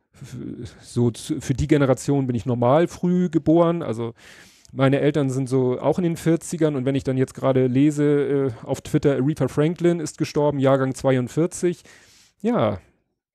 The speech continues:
dann denkt man so, wann werd ich vielleicht mal in einem Podcast erzählen, wie ein Elternteil von mir verstorben ist? Ne? Das ist ja so, man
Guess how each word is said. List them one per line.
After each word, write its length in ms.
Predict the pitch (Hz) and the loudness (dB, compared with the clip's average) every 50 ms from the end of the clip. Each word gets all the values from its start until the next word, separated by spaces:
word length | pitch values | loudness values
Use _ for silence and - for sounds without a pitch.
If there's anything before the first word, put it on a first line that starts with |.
| _ _ - | _ _ -4
dann 160 | - 143 135 | -2 0 2
denkt 220 | 123 160 170 160 - | 2 2 2 0 -2
man 120 | 170 165 | -6 -4
so, 200 | 143 160 160 143 | -2 -2 0 2
wann 220 | 160 175 180 156 | 2 2 2 2
werd 160 | 165 175 165 - | 2 0 0 0
ich 180 | - 190 - | -4 -8 -6
vielleicht 480 | - - 151 127 127 127 131 120 - - | -4 -2 0 2 4 4 4 2 0 0
mal 260 | 127 123 120 113 120 | 0 2 4 4 2
in 220 | 120 127 123 131 | 2 -2 -4 -6
einem 280 | - 131 131 131 117 104 | -4 -2 0 0 0 0
Podcast 540 | - 143 131 - - - 127 127 123 - - | 0 -2 -2 -2 0 0 2 2 2 0 -2
erzählen, 560 | 131 131 - - - 131 135 131 127 123 117 | -6 -8 -6 -2 0 2 2 2 2 0 -2
wie 120 | 120 135 | -2 -2
ein 60 | 143 143 | 0 2
Elternteil 440 | 139 135 - 156 143 127 143 147 | 2 2 2 0 0 0 0 0
von 140 | 147 - 156 | 0 0 0
mir 140 | 170 180 165 | 2 2 2
verstorben 480 | - 123 - - - 104 98 98 95 - | 2 0 -4 -4 -8 -10 -10 -12 -14 -16
ist? 220 | - - - _ _ _ _ _ _ _ _ _ _ _ _ _ | -20 -20 -20 _ _ _ _ _ _ _ _ _ _ _ _ _
Ne? 180 | - 104 123 127 _ _ | -18 -18 -18 -18 _ _
Das 180 | - 151 143 - | -6 -6 -4 -2
ist 140 | 202 190 - | -2 -2 -2
ja 100 | 135 110 | -2 -4
so, 140 | 104 104 98 | -4 -6 -10
man 240 | 101 120 123 117 | -10 -10 -10 -10